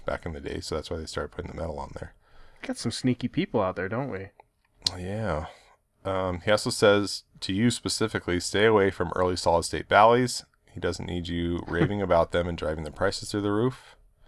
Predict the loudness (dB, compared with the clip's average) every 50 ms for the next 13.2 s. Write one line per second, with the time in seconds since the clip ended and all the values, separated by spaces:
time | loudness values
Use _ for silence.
0 | -20 -20 -20 -20 -20 -20 -20 -20 -20 _ _ _ _ _ _ _ _ -6 -6 -6
1 | -4 -4 -6 -6 -8 -8 -12 -18 -20 -20 -20 -20 _ _ _ _ _ _ _ _
2 | -8 -6 -4 -4 -4 -4 -6 -6 -4 -2 0 2 4 6 6 4 4 2 0 -2
3 | 0 0 0 0 0 -2 -4 -6 -4 -2 -2 -2 -2 -2 -4 -4 -4 -4 -6 -8
4 | -8 -10 -10 -10 -10 -10 -10 -10 -10 -10 -12 -16 -20 -20 -20 _ _ _ _ _
5 | _ -16 -16 -16 -16 -18 -8 -4 -2 -2 2 4 4 2 2 0 -4 -8 -18 -20
6 | -20 -12 -4 -2 0 2 2 4 4 4 4 6 8 8 10 10 10 8 8 6
7 | 2 0 0 0 2 2 2 2 2 2 0 0 0 0 0 -2 -2 -4 -6 -4
8 | -2 -2 -2 -2 -4 -8 -8 -8 -8 -10 -10 -10 -10 -8 -6 -6 -6 -6 -8 -8
9 | -8 -8 -8 -8 -10 _ _ _ _ _ _ _ _ _ _ -20 _ _ _ _
10 | _ -20 -20 -18 -18 -16 -16 -16 -16 -16 -16 -8 -6 -2 0 2 4 6 8 8
11 | 8 8 8 6 4 2 4 6 8 8 8 6 4 0 -2 -2 -4 -6 -10 -10
12 | -6 -4 -2 -2 -2 -2 -4 -6 -8 -10 -10 -6 -4 -2 -2 -2 -4 -6 -8 -6
13 | -6 -6 -6 -8